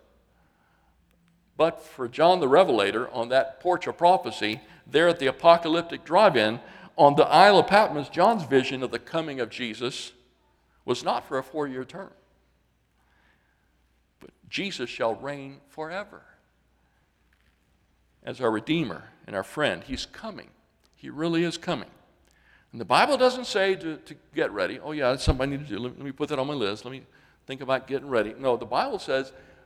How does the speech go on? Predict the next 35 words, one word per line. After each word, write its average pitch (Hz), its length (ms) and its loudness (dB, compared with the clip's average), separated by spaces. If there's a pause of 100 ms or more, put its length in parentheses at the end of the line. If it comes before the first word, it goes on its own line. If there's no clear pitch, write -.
(180)
"Be 208 220 -14
ready, - 440 -20 (720)
for 127 160 0
in 107 120 -2
such - 440 -4
an 202 100 -10
hour 110 460 2
as 123 200 -14
ye 131 80 -12
think 143 300 -12
not, 123 460 -6 (640)
the 107 120 -4
Son 110 240 -2
of 107 120 -4
Man 95 240 -8
cometh." 117 300 -6 (1080)
A - 80 -18
Scottish - 480 -10
preacher 127 320 -6
one 107 180 -6
time 110 280 0
asked 113 300 -4
his 135 80 -16
friends 123 400 -4
at - 120 -20
the 113 140 -8 (280)
town 131 240 -2
square, 123 420 -2 (420)
"Do - 80 -20
you 240 80 -14
think 277 260 -12
Jesus 139 420 -14
could - 180 -20
come 117 200 -16
tonight?" 82 460 -20